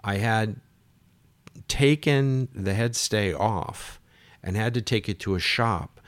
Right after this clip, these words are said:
to have it re-engineered because it created a melt. It melted about an inch into the stainless steel. And this is like, this is like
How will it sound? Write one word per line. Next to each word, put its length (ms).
to 100
have 320
it 260
re-engineered 1160
because 640
it 200
created 760
a 80
melt. 800
It 200
melted 720
about 720
an 200
inch 540
into 800
the 100
stainless 540
steel. 500
And 180
this 220
is 220
like, 380
this 200
is 160
like 240